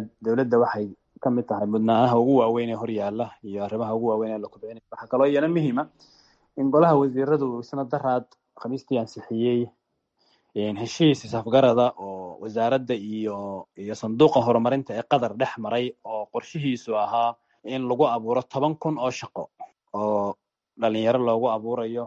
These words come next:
oo ay nagala shaqayn doonaan hay'adda Save the Children oo iyana lacag kale ku dari doonta. Marka si ganacsiyo yaryar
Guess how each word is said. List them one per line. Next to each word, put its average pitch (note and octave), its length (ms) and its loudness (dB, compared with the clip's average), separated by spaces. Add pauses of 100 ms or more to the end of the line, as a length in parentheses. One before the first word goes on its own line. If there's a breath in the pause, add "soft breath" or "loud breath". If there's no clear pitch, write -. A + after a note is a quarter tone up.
(120)
oo C3 120 -10
ay B2 60 -12
nagala C3 240 -4
shaqayn B2 360 -8
doonaan A2+ 360 -2
hay'adda A2+ 600 0
Save - 240 -2
the A2 80 -4
Children A#2+ 460 0
oo G#2+ 160 -18
iyana G#2+ 380 -6 (180)
lacag B2+ 220 2
kale A#2 140 0
ku B2+ 100 -6
dari A2+ 260 0
doonta. G#2 320 -8 (240)
Marka D3 480 2 (160)
si D3 400 -2 (160)
ganacsiyo C#3 560 2
yaryar C#3+ 320 4